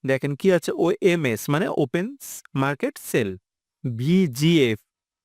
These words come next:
ভালনারেবল গ্রুপ ফিডিং, এফডিআই ফরেন ডাইরেক্ট ইনভেস্টমেন্ট, এফএও ফুড অ্যান্ড এগ্রিকালচার,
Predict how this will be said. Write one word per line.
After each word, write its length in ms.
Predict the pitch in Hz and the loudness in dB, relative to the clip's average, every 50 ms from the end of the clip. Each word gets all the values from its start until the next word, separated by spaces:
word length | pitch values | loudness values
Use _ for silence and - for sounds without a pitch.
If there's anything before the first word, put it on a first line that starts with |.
| _ | _
ভালনারেবল 640 | - 120 123 147 165 185 196 196 196 202 190 214 214 | -8 -4 -2 -2 0 0 2 2 2 2 2 2 0
গ্রুপ 280 | 175 135 139 156 190 185 - - | 2 2 4 4 2 2 0 -2
ফিডিং, 360 | - 135 117 110 98 185 92 - _ _ _ _ | -2 0 0 0 -2 -2 -4 -6 _ _ _ _
এফডিআই 600 | - 160 170 170 160 160 185 175 156 135 107 - - _ _ _ _ _ _ _ | -4 -2 -2 -2 -2 0 0 0 2 0 -4 -6 -10 _ _ _ _ _ _ _
ফরেন 440 | - 151 151 165 190 214 208 165 123 | -4 -2 -2 -2 -2 -2 -2 -4 -2
ডাইরেক্ট 360 | 120 135 139 165 190 196 _ | 0 2 2 2 2 0 _
ইনভেস্টমেন্ট, 680 | - 214 165 170 175 180 165 - _ 156 120 101 95 - - _ _ _ | -2 0 2 2 2 0 -2 -2 _ -2 -2 -2 -4 -6 -10 _ _ _
এফএও 880 | 151 165 185 180 - - _ - 165 - - - 175 151 123 107 95 - _ _ _ _ _ _ | 0 0 0 0 -2 -6 _ 0 0 0 0 0 2 2 4 2 0 -4 _ _ _ _ _ _
ফুড 480 | _ - - - 180 185 208 214 196 202 - _ | _ -20 -6 0 2 4 4 4 2 -2 -8 _
অ্যান্ড 360 | - 139 131 147 170 202 - | -4 -2 -2 -2 -2 -4 -4
এগ্রিকালচার, 760 | - - 180 170 180 196 - 185 170 143 123 - 113 98 95 | -2 0 2 2 2 2 2 0 0 0 0 0 -2 -2 -2